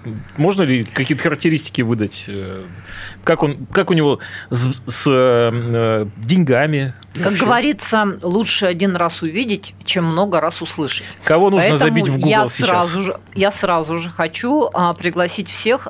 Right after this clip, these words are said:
Speaker 2: на наш фестиваль, который называется Science Bar Hopping. И там как раз эти самые молодые учёные, которые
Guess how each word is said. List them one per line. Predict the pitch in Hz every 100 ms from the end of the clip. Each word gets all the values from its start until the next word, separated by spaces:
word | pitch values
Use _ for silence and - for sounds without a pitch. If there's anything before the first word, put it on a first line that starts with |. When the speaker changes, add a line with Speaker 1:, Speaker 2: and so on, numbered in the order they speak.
| -
Speaker 2:
на | 170
наш | 170 202 214 - - - -
фестиваль, | 196 185 - 180 277
который | 277 202 233
называется | 226 180 190 196 202 196
Science | 160 - 190 202
Bar | 185 185 170
Hopping. | 156 - - - - - - -
И | 185
там | 226 311
как | 339 202
раз | 208 277 -
эти | 220 214 220
самые | - 156 143 139 - - -
молодые | 147 156 165 254 285 302 - -
учёные, | 233 - 196 151 143 135 - - - - -
которые | 160 156 - 240 240 208 196 156